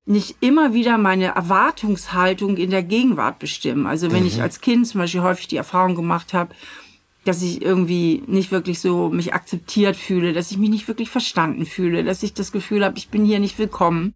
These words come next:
Speaker 1: Dass ich dann erwarte als Erwachsene, wohin, wenn ich irgendwo bin, ah, wahrscheinlich, ähm, bin ich nicht willkommen oder die mögen mich nicht. Und wirklich dann zu verstehen, hey,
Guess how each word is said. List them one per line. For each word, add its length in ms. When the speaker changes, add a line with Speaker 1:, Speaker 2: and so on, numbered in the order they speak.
Speaker 1:
Dass 160
ich 140
dann 240
erwarte 600
als 180
Erwachsene, 680
wohin, 220
wenn 120
ich 140
irgendwo 320
bin, 440
ah, 260
wahrscheinlich, 800
ähm, 340
bin 160
ich 300
nicht 200
willkommen 600
oder 200
die 140
mögen 380
mich 220
nicht. 360
Und 520
wirklich 440
dann 220
zu 100
verstehen, 480
hey, 400